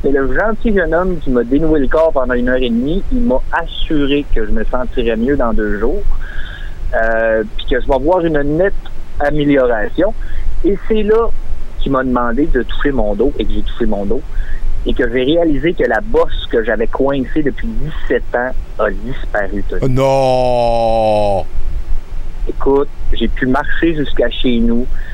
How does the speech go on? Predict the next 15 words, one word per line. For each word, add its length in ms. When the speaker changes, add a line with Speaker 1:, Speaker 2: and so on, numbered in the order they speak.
Speaker 1:
Et 100
là, 260
je 80
suis 120
en 160
train 320
de 120
même 380
penser 680
à 140
faire 320
des 240
gestes 420
du 200
quotidien 640